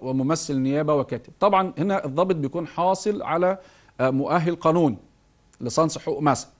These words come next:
بالإضافة ل-، ل-، لرتبته العسكرية، لأنه ده قاضي. طيب، اتنين المحاكم، المحا-، المحاكم العسكرية المركزية سلطة عليا،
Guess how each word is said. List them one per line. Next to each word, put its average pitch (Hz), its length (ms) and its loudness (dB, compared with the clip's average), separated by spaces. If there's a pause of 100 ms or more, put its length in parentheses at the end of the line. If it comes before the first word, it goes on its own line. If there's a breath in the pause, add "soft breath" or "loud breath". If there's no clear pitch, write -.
(360)
بالإضافة 139 420 4
ل-، 143 220 0
ل-، 131 220 0
لرتبته 127 480 0
العسكرية، 127 520 0 (640)
لأنه 135 200 2
ده 131 80 6
قاضي. 139 340 6 (680 soft breath)
طيب، 104 180 2 (140)
اتنين 196 560 2
المحاكم، 156 640 2 (120)
المحا-، 151 480 2
المحاكم 143 560 4
العسكرية 143 560 2
المركزية 139 500 0
سلطة 160 320 2
عليا، 127 260 2